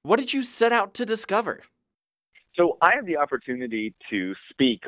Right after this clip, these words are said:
Speaker 2: all around the country about school choice, so, um, to college students, to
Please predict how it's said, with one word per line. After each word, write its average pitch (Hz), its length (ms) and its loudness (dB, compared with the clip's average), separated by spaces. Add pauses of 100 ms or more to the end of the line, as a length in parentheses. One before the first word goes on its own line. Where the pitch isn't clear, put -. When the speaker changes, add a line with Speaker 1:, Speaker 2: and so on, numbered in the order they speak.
Speaker 2:
all 107 280 6
around 101 300 2
the 82 80 -10
country 135 580 0
about 110 300 0
school 131 220 0
choice, 175 280 0 (240)
so, 87 320 2 (400)
um, 80 280 -4 (100)
to 82 220 -6
college 147 500 4 (140)
students, 123 400 0 (120)
to - 120 -10